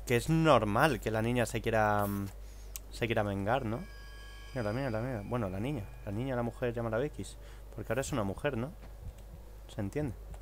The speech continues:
Vale.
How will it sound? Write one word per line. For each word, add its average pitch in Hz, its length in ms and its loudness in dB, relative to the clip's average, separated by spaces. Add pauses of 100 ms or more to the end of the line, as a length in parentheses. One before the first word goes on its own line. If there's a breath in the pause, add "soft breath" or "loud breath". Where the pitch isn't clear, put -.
(3750)
Vale. 107 240 -8